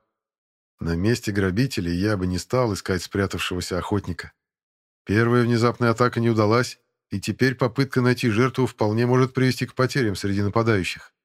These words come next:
По-хорошему, им бы стоило просто уйти, тихо исчезнув в темноте. Вот только что-то удерживает бандитов на месте,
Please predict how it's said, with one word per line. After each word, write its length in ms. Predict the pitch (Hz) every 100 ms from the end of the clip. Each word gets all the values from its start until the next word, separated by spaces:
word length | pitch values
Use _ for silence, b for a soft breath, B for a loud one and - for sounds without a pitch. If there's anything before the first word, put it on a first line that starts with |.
| _ _ _ _ _ _
По-хорошему, 640 | 78 - 107 151 147 110 107
им 160 | 139
бы 80 | 123
стоило 380 | - 143 143 120
просто 420 | - 139 151 131
уйти, 400 | 123 117 - -
тихо 360 | - 147 123 120
исчезнув 420 | 110 131 107 104
в 20 | -
темноте. 520 | 104 110 110 127 107 _ _ _ -
Вот 240 | 95 101
только 280 | - 131 131
что-то 360 | 113 - 123 131
удерживает 580 | 123 120 123 98 98 95
бандитов 460 | 107 101 104 98
на 100 | 104
месте, 380 | 110 107 -